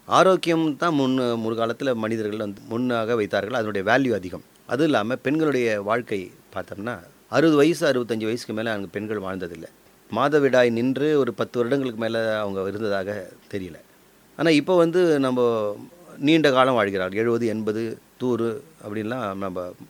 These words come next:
பெண்கள் வாழ்கிறார்கள். அதுக்கு வந்து சருமங்கள், தோல் வருது, வருவது இயல்பு. அந்த காலத்து மனிதர் வந்து தோல் சருமம் வந்து ஒரு சு-, சுருக்கம் விழுவதுக்கு முன்னாடியே இறந்துடுறாங்க. இப்போ அது நீண்ட காலம் வாழ்வதனால அது எப்படியாவது சருமத்துல வந்து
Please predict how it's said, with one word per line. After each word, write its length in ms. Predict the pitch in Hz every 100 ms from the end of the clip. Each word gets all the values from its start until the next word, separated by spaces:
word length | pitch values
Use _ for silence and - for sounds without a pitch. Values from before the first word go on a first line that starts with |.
| _
பெண்கள் 260 | 117 110 101
வாழ்கிறார்கள். 460 | 95 92 85 85 87 - - _ _ -
அதுக்கு 280 | 135 185 165
வந்து 160 | 151 160 131
சருமங்கள், 480 | 131 147 127 120 113
தோல் 180 | 117 123 113
வருது, 260 | 104 101 101 95 95 92 - 113 - _ _ _ _ _
வருவது 300 | 120 123 120 127 107
இயல்பு. 280 | 110 87 85 _ _ _ _ _ 110
அந்த 120 | 170 196
காலத்து 280 | 175 165 147
மனிதர் 280 | 143 143 135
வந்து 180 | 135 165 147 -
தோல் 200 | 143 147 123
சருமம் 320 | 127 127 143 123
வந்து 180 | 123 131 110
ஒரு 120 | 117 110 104 92
சு-, 120 | - -
சுருக்கம் 280 | 143 147 135
விழுவதுக்கு 260 | 123 120 117
முன்னாடியே 240 | 123 151
இறந்துடுறாங்க. 420 | 131 131 95 80 - _ _ _ _ _ _ _ _ _ 127
இப்போ 140 | 135 165
அது 100 | 143 123
நீண்ட 180 | 143 180 160
காலம் 180 | 151
வாழ்வதனால 520 | 127 127 113 98 104 131 _ _ _ _
அது 240 | - 143 143
எப்படியாவது 280 | 147 165 151
சருமத்துல 420 | 131 147 135 135 120
வந்து 180 | 135